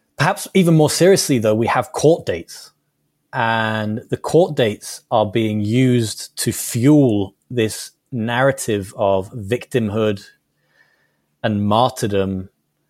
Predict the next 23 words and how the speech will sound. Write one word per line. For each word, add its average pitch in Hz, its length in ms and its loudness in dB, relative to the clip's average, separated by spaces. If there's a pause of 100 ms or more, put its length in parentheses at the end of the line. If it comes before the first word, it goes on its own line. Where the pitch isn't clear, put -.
(680)
that 101 260 -2 (140)
extremists - 720 -6
thrive 107 400 0
off. - 440 -6 (440)
And 101 140 -8
so 104 600 0
I 127 140 0
think 151 220 -2
we're 151 60 2
in 127 40 2
a 120 60 0
worse 120 240 2
situation 104 500 -4
than 95 80 -8
we 92 60 -6
were 90 260 -6
in, 90 140 -12
in 101 140 -16
twenty 92 220 -8
twenty 87 260 -10
and 85 80 -12
twenty 90 200 -14
twenty-one. 85 540 -16